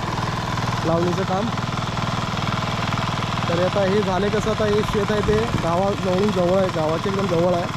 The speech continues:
त्याच्यामुळे इकडे सर्व शेती वगैरे होतं आहे. काही शेती अशी जी लांब आहे गावापासून, तिकडे शेती पूर्णपणे बंदच केलेली आहे, कारण तिकडे डुकरांचा खूप त्रास असतो म्हणजे करून त्याच्यासाठी. तर हे बघू शकता तुम्ही, किती सुंदर दृश्य आहे कोकणामधील.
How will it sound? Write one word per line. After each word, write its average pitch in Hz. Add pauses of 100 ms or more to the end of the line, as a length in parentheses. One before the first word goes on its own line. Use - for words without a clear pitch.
(340)
त्याच्यामुळे 196
इकडे 202
सर्व 196
शेती 185
वगैरे 190
होतं 151
आहे. 156 (680)
काही 202 (100)
शेती 202
अशी 214
जी 180
लांब 202
आहे 196
गावापासून, 170 (380)
तिकडे 196
शेती 196
पूर्णपणे 208
बंदच 190
केलेली 185
आहे, 160
कारण 185
तिकडे 190
डुकरांचा 190
खूप 202
त्रास 185
असतो 175
म्हणजे 165
करून 170 (120)
त्याच्यासाठी. 156 (1400)
तर 165
हे 175
बघू 170
शकता 175
तुम्ही, 175
किती 185
सुंदर 220 (920)
दृश्य 170
आहे 196
कोकणामधील. 180